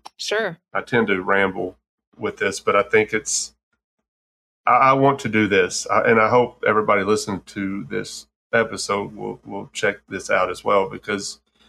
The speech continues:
Speaker 2: we need more of this. We need more of these types of conversations with each other.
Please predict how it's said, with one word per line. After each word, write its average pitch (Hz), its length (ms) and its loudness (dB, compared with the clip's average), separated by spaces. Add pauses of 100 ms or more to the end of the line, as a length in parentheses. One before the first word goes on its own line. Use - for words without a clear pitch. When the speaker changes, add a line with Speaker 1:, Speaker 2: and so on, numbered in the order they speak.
(300)
Speaker 2:
we 117 140 4
need 120 200 4
more 107 240 4
of 101 120 -4
this. 104 320 -8
We 110 120 -4
need 110 520 -2 (840)
more 110 360 6
of 101 180 -2
these 104 320 -4
types 101 340 -2
of 104 80 -12
conversations 101 840 -2
with - 180 -12
each 95 220 -10
other. 92 420 -4